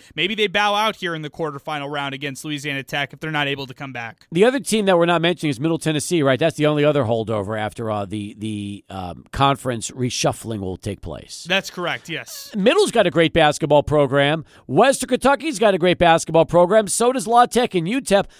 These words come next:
Speaker 2: That is four really, really good basketball schools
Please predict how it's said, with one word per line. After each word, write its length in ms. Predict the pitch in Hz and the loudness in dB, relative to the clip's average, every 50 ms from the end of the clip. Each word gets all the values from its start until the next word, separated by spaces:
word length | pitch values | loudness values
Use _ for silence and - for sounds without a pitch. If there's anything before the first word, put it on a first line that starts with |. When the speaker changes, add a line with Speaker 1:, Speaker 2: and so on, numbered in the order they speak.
| _ _ - | _ _ -6
Speaker 2:
That 220 | - 277 359 392 | 0 0 2 2
is 160 | 370 269 - | 2 0 -4
four 720 | - - - - - - 262 294 302 294 277 269 247 190 - _ _ _ - | -6 -8 -12 -10 -4 0 2 4 4 6 4 4 4 0 -4 _ _ _ -14
really, 800 | 175 175 190 196 233 285 330 349 339 302 247 208 190 180 175 175 _ | -12 -10 -6 -4 -2 0 0 0 2 2 2 2 0 -2 -6 -10 _
really 640 | - 190 185 196 247 294 330 330 294 233 196 170 139 | -10 -8 -6 -6 -4 -4 -4 -2 0 0 0 -2 -4
good 720 | 113 113 107 - 139 190 277 320 285 214 180 165 151 175 - _ _ | -8 -16 -8 0 2 4 4 6 4 4 2 0 -4 -6 -8 _ _
basketball 680 | - 127 - 226 269 320 294 - - 240 202 214 185 175 | -2 2 2 4 4 2 0 -2 0 4 6 6 6 6
schools 580 | - - - - 170 160 151 151 151 156 139 - | 4 0 -2 0 2 2 4 2 2 0 -2 -6